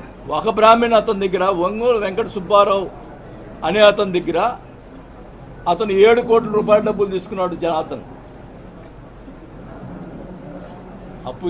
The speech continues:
తీసుకున్నాడా, ఏం తీసుకున్నాడా, కాగితాలు రాసిచ్చాడు, డబ్బులు రిటర్న్ ఇవ్వలేదు. నేను ఎంఆర్ఓని పిలిచి అడిగాను, ఎవరిది ఈ డిస్ప్యూట్ సంబంధించిన ల్యాండ్ ఎవరిది కరెక్ట్ అంటే, ఈ రెండో మూతి అనేది కరెక్ట్ అని చెప్పాడు. అప్పుడు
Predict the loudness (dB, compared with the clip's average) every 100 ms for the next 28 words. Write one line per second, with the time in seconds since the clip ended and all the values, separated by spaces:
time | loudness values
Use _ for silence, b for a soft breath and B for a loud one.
0 | -2 -2 -4 -2 2 2 2 0 -2 -4
1 | -4 -2 -2 0 0 0 -2 -2 -4 -6
2 | -2 0 0 -2 -6 -16 -18 -20 -20 -20
3 | -20 -20 -20 -20 -20 -20 -18 -16 -2 0
4 | 2 0 -2 -4 -4 -4 -6 -8 -14 -16
5 | -18 -18 -18 -18 -18 -20 -20 -18 -18 -16
6 | -16 -8 -4 4 8 8 6 -2 0 2
7 | 2 0 0 4 4 4 -2 -4 -6 -8
8 | -8 -8 -6 -4 -4 -2 -4 -4 -4 -2
9 | -2 0 0 0 -2 -6 -4 -6 -6 -6
10 | -8 -12 -18 -18 -18 -18 -18 -18 -16 -8
11 | -4 -2 2 2 2 -2 0 0 2 0
12 | -2 -4 -4 -6 -6 -6 -8 -10 -10 -16
13 | -18 -18 -2 -2 -2